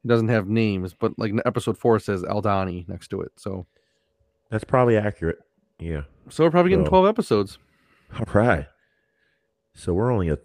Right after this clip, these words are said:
Speaker 2: third of the way through.
Speaker 1: Yeah.
Speaker 2: That's awesome, actually.
Speaker 1: I'm cool with it. <laughs>
Speaker 2: All right. Yeah. Yeah.
Speaker 1: Yeah, I mean, we'll, we'll,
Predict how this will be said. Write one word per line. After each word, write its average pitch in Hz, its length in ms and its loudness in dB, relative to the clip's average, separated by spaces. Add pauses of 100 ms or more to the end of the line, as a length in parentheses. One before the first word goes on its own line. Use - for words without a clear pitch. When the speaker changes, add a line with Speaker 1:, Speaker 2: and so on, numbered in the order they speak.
(160)
Speaker 2:
third 98 280 4
of 98 60 2
the 92 80 0
way 90 180 0
through. 82 400 -6 (1900)
Speaker 1:
Yeah. 196 320 6 (680)
Speaker 2:
That's 78 180 -6
awesome, 82 460 -2
actually. 65 400 -10 (1400)
Speaker 1:
I'm 131 80 -6
cool - 220 -8
with 104 140 -8
it. - 80 -12 (500)
<laughs> 285 400 -4
Speaker 2:
All 403 80 4
right. 87 260 -8 (460)
Yeah. 90 240 0 (720)
Yeah. 95 260 -8
Speaker 1:
Yeah, 151 140 2
I 135 40 4
mean, 123 380 0 (540)
we'll, 139 200 -4
we'll, 143 220 -2